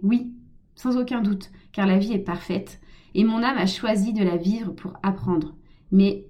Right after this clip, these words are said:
elle n'était pas faite pour durer. Alors j'en viens à la conclusion, une conclusion fondamentale. Se connaître, soi d'abord, c'est primordial. Car vous comprendrez que lorsqu'on recherche l'amour,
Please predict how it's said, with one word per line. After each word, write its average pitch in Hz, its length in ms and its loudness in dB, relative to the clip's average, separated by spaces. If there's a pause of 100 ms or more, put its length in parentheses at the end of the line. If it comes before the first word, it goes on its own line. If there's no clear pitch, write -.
elle 208 100 0
n'était 208 200 0
pas 226 160 -4
faite - 240 -6
pour 190 180 -4
durer. 180 420 0 (440)
Alors 262 280 4
j'en 247 160 2
viens 226 140 0
à 247 40 0
la 190 100 2
conclusion, 190 600 0 (200)
une 208 180 2
conclusion 240 420 0
fondamentale. 185 800 2 (440)
Se - 220 -4
connaître, 208 680 2 (840)
soi 240 340 -2
d'abord, 175 520 -2
c'est 202 200 -6
primordial. 190 800 2 (540)
Car 233 160 -4
vous 240 80 0
comprendrez 285 600 2
que 285 100 -2
lorsqu'on 208 320 0
recherche 240 480 -4
l'amour, 214 560 4